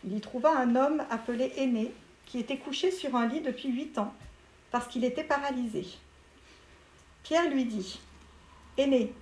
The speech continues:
Jésus-Christ te guérit. Lève-toi et fais toi-même ton lit. »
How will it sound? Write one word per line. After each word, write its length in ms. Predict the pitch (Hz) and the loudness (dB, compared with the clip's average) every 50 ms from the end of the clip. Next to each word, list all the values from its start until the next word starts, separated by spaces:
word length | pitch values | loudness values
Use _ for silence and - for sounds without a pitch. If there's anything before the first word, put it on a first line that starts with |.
| - - - | -16 -14 -8
Jésus-Christ 720 | 196 208 269 254 277 294 - - - 339 349 - - 254 | -2 0 0 0 0 -2 -6 -4 -4 -4 -4 -4 -6 -4
te 80 | - 233 | -2 -2
guérit. 520 | 214 180 247 262 262 262 233 - - - - - - - - - - - - | 0 2 2 2 2 0 -2 -6 -8 -12 -18 -20 -20 -20 -20 -20 -20 -10 0
Lève-toi 640 | 190 233 269 269 269 - - 240 226 240 285 370 381 - - - - - - | 4 4 4 4 2 -4 -4 0 2 2 2 0 -2 -6 -14 -20 -16 -6 -4
et 100 | 220 233 | -2 -2
fais 220 | 208 - - 349 | -2 -2 -4 -2
toi-même 380 | 349 - 277 262 277 285 277 277 | 0 2 2 2 2 0 -2 -4
ton 180 | - - 262 254 | -4 -2 -2 -2
lit. » 300 | 226 202 - - - | -2 -2 -6 -8 -14